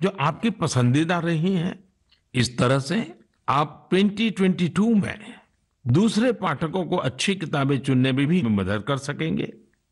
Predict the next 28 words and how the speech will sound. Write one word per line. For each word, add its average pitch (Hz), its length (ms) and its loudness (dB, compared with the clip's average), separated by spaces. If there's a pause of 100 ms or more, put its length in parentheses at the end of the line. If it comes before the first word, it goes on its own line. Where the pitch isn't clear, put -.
(200)
ऐसे 117 340 -2
समय 131 280 2
में - 340 -4 (440)
जब 175 180 4
हमारा 196 340 2
स्क्रीन 220 420 0
टाइम 196 340 -2
बढ़ 151 180 0
रहा 123 320 -4
है, - 280 -18 (840)
बुक 139 320 4
रीडिंग 156 460 0 (600)
अधिक 135 300 2
से 175 180 0
अधिक 135 440 0
पॉपुलर 123 420 2
बने, 95 440 -4 (640)
इसके 139 340 2
लिए 117 220 2
भी 131 500 -2 (380)
हमें 135 240 4
मिलकर 175 440 2
प्रयास 101 420 -6
करना 90 300 -8
होगा। - 400 -12 (1120)
मेरे 135 360 4
प्यारे 135 280 -2
देशवासियों, 117 760 -4